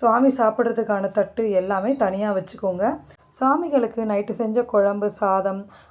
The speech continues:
அதெல்லாம் அடுத்த நாள் காலையில சூடு பண்ணி கொடுக்கறது, ஃப்ரிட்ஜில் வச்சு கொடுக்கறது இதெல்லாம் கண்டிப்பா தவிர்த்துருங்க. மாலை போட்டவங்களுக்கு அப்பவே சமைச்சு அப்பவே கொடுக்க பாருங்க. அந்த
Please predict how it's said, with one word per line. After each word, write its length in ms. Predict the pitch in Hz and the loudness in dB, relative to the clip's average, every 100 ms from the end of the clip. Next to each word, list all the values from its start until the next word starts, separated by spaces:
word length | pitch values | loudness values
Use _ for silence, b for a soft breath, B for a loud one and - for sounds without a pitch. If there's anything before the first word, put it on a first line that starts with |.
| _ | _
அதெல்லாம் 280 | 220 247 220 | 0 2 2
அடுத்த 200 | 214 294 269 | 0 0 2
நாள் 180 | 247 233 | 2 0
காலையில 360 | 208 196 196 208 | -2 0 0 -2
சூடு 220 | 220 247 254 | 0 -2 0
பண்ணி 180 | 220 202 196 | -2 -2 -4
கொடுக்கறது, 500 | 208 202 196 180 196 196 B B | -6 -2 -4 -2 -6 -8 B B
ஃப்ரிட்ஜில் 380 | - 247 302 294 | -8 -4 0 2
வச்சு 180 | 220 - - | 2 -2 -6
கொடுக்கறது 360 | 202 214 196 196 | -4 -2 -2 0
இதெல்லாம் 260 | 185 220 | -2 -2
கண்டிப்பா 360 | 214 190 208 233 226 | -4 -2 -2 0 0
தவிர்த்துருங்க. 680 | 190 202 - 185 180 220 277 B B - | -2 -2 -6 -6 -4 -6 -6 B B -4
மாலை 220 | 202 226 277 | 0 2 2
போட்டவங்களுக்கு 640 | 240 226 214 202 208 277 311 - B B - | 0 -2 -4 -4 -6 -6 -6 -8 B B -12
அப்பவே 320 | 190 202 214 277 247 | -2 2 2 2 0
சமைச்சு 360 | 208 208 285 247 | -2 -2 0 0
அப்பவே 300 | 220 202 214 220 | 0 -2 -2 -2
கொடுக்க 220 | 208 196 208 | -6 -4 -4
பாருங்க. 340 | 196 190 240 | -2 -2 0
அந்த 100 | 269 | 0